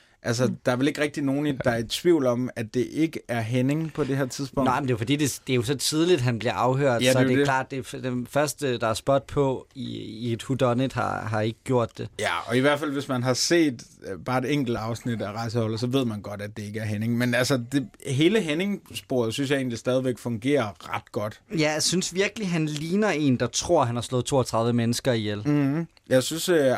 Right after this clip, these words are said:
Speaker 1: afhøringen her med, med Lacour, hvor, øh, Stig Rossen så skal ind og se, at han har været for hurtig på aftrækkeren, den, øh,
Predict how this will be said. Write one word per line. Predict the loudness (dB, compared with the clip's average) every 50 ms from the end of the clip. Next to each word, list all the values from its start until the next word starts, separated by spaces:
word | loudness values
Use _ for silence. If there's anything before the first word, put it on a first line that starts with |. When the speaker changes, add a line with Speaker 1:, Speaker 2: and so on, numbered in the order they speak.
| 2 2 2
Speaker 1:
afhøringen | 4 4 2 2 0 0 0 -2 -2 -4 -2
her | -2 -2 -2 -2
med, | -2 -4 -4 -2 -2 -4 -4
med | -6 -6 -6 -4
Lacour, | -4 -4 -6 -6 -8 -6 -2 0 2 2 2 2
hvor, | 2 2 2 2 2 2 0
øh, | -2 -4 -6
Stig | -4 -4 -2 0
Rossen | 0 0 0 0 -2 -4 -4
så | -4 -4 -4
skal | -2 -2 -2
ind | 0 0 0
og | 0
se, | 0 0 2
at | 2 2 0 0 -2
han | -2 0 0
har | 0 -2 -2
været | -2 -2 -2 0
for | 0 2
hurtig | 4 4 4 4 4 2 0 2
på | 2 2 2 2
aftrækkeren, | 0 -2 -2 -2 -2 0 0 0 0 0 0 -2 -4 -6 -8 -8 -10 -14 -14 -14 -18 -20 -8 _
den, | 2 2 2 2 2
øh, | 2 2 4 4 2 2 0